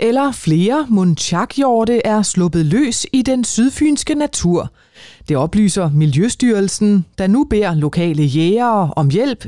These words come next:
til at aflive dyret. Muntjakhjorten betragtes som invasiv og uønsket i den danske natur, da den gør et stort indhug i skovens planter og træer og kan påvirke levesteder for andre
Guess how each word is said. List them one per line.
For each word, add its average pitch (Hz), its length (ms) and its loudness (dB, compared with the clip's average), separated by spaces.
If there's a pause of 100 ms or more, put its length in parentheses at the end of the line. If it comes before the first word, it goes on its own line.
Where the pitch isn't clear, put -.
til 277 220 -2
at 311 160 -2 (100)
aflive 233 460 2
dyret. 160 540 0 (840)
Muntjakhjorten 165 1120 0
betragtes 156 520 -2
som 151 300 -2 (100)
invasiv 214 760 -2
og 139 300 -2
uønsket 226 680 0
i 214 80 2
den 214 140 2
danske 143 400 -2
natur, 190 500 0 (520)
da 220 80 0
den 240 160 -2
gør 247 180 -2
et 285 200 -2
stort 147 380 -2
indhug 247 440 -2
i 160 160 0
skovens 220 640 0
planter 170 320 0
og 160 200 -2
træer 214 460 -2 (380)
og 233 180 -2
kan 285 240 -2
påvirke 202 540 0
levesteder 185 640 0
for 151 300 -4
andre 262 320 -2